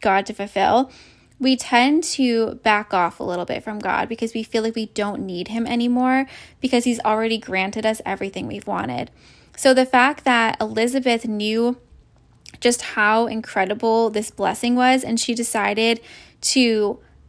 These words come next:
go off by herself for five months and spend time just praising God and thanking him for her promise is so incredible, and something that I want to take with me into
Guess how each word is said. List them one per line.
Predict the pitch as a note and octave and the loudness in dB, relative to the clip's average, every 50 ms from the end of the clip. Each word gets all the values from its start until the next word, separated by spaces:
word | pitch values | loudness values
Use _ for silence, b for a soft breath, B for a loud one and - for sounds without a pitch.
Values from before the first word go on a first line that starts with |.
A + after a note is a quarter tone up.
| - - | -4 2
go | - A#3 A#3 A#3+ - | 4 6 6 6 4
off | - G#3+ G#3 G#3 A3+ - - - | 4 2 2 2 0 0 0 0
by | A3+ G#3+ A3+ | 2 2 2
herself | A#3 A3+ A3+ - - A3+ A3 A#3 A#3 - | 0 -4 -2 0 2 2 2 2 0 -2
for | A3+ A3+ | -6 -8
five | A3+ - - G#3+ G#3 G#3+ A3 A3 A3 | -6 -2 0 2 2 2 0 0 -2
months | G#3 G#3 G#3 G#3+ A3 - | -4 -4 -4 -4 -4 -4
and | A3+ A3 A3 | -4 -6 -6
spend | - - G#3+ G#3 G#3 | -6 -6 -4 -4 -6
time | - - - G3+ G3+ G#3+ G#3+ G#3+ | -8 -8 -6 -4 -4 -4 -4 -4
just | - G#3+ G#3+ - - | -4 -6 -6 -6 -10
praising | - - - G#3 G3+ G#3 G#3+ G#3+ G#3 G#3 | -10 -6 -2 -2 0 0 0 -2 -4 -2
God | G#3 F#3+ F#3 F#3+ G3+ G3 | -2 -2 0 0 -2 -2
and | - G#3+ G#3+ - | -4 -6 -6 -6
thanking | D#3+ E3 G3 G#3+ - A3+ A3+ | -8 -8 -6 -4 -4 -2 -2
him | A#3 A#3+ A#3+ A#3 A#3+ | 0 0 0 0 -2
for | - A3 | -2 -4
her | A3 G#3+ G#3+ | -2 -2 -4
promise | G#3 - - G3 G3 G#3 A3+ B3+ C#4+ - | -4 -4 -4 -4 -4 -2 -2 -2 -2 -2
is | - - A#3 | -4 -6 -6
so | - - - - - G#3+ G#3 G#3+ | -4 -6 -6 -2 0 2 2 2
incredible, | A3 A3 A3 - - G3 F#3+ G3 G#3+ - B3+ C4 C#4+ D4+ D#4 B B B B B B B - | 0 -2 -4 -4 -2 -2 -2 -2 -2 -2 0 2 2 0 0 B B B B B B B 0
and | A#3+ A#3+ A#3+ A#3 | 0 2 2 4
something | - A#3+ B3+ C4 C#4+ C#4+ | 2 4 4 4 4 4
that | C4+ - - | 2 2 0
I | A3 A3 | 0 0
want | A3+ A#3 A#3+ A#3 | 0 0 -2 -2
to | A3+ | -4
take | A3+ - - A3+ G#3+ G#3+ - | -6 -6 -6 -6 -6 -4 -4
with | G3 G3 G3+ - | -4 -4 -2 -2
me | A#3 A#3 A#3+ B3 B3 B3 - | -2 0 0 0 -2 -2 -4
into | - A3 G#3+ G#3+ A3 - - A3+ G#3+ G#3 G#3 G3+ G3+ G#3 A3 | -4 -4 -4 -4 -4 -4 -4 -2 -2 -2 -2 -2 -4 -6 -8